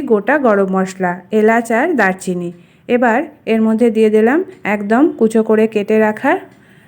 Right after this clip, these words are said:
পেঁয়াজ আর টমেটো। পেঁয়াজ টমেটো দু এক মিনিট ভালো করে একটু ভেজে নিতে হবে। হাই হিটে রেখেই এটাকে ভাজতে হবে। পেঁয়াজ টমেটো একটু ভেজে নেওয়া হয়ে গেছে। এবার দিয়ে দিলাম পেস্ট করে রাখা মশলা। মশলাটা এবার ভালো করে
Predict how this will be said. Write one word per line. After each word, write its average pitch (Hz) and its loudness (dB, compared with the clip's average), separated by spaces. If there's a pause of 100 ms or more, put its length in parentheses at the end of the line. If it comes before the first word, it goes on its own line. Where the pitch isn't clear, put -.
(140)
পেঁয়াজ 240 2 (200)
আর 302 2 (300)
টমেটো। 190 0 (200)
পেঁয়াজ 233 -2
টমেটো 240 0 (420)
দু 214 0 (160)
এক 214 -2
মিনিট 233 0
ভালো 208 -2
করে 226 0
একটু 220 -4
ভেজে 220 0
নিতে 214 0 (420)
হবে। 180 0 (240)
হাই 214 -2
হিটে 226 2
রেখেই 233 2
এটাকে 208 -2
ভাজতে 214 -2
হবে। 170 -4 (520)
পেঁয়াজ 247 0
টমেটো 226 0
একটু 220 -2
ভেজে 214 0
নেওয়া 220 2
হয়ে 220 0
গেছে। 233 0 (100)
এবার 208 -2
দিয়ে 214 2
দিলাম 220 2
পেস্ট 226 0
করে 202 -4
রাখা 202 -2
মশলা। 190 0 (460)
মশলাটা 247 0 (120)
এবার 220 0 (340)
ভালো 214 0
করে 226 2